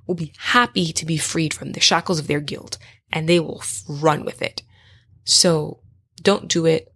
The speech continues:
unless you truly, truly mean it. Um, and think it'll genuinely be conducive in your healing, because I, I don't, you know, in my situation I brought up before of, like, someone wanting to return to normalcy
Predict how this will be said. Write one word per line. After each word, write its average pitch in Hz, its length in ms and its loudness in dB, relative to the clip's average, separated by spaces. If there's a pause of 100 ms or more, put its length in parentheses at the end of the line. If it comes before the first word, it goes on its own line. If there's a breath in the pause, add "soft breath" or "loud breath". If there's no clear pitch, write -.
(140)
unless 170 320 -4
you 175 480 0
truly, 160 480 2
truly 147 320 0
mean 151 240 -8
it. - 140 -10 (600)
Um, - 440 -4 (420)
and 175 160 2
think 165 200 2
it'll - 260 -2 (160)
genuinely 160 400 2
be - 140 -4
conducive 156 520 0
in - 100 -8
your - 120 -12
healing, - 380 -4
because - 260 -4
I, 156 340 0 (840 soft breath)
I 165 100 6
don't, 151 380 2 (300)
you 190 100 6
know, 175 120 8
in 156 60 2
my 156 140 2
situation 165 500 0
I - 40 0
brought - 180 2
up - 80 -6
before 214 440 4
of, 170 140 0 (100)
like, - 180 -10 (260 soft breath)
someone 180 380 2
wanting 156 240 2
to 151 100 0
return 165 320 -2
to 180 80 -8
normalcy 220 840 2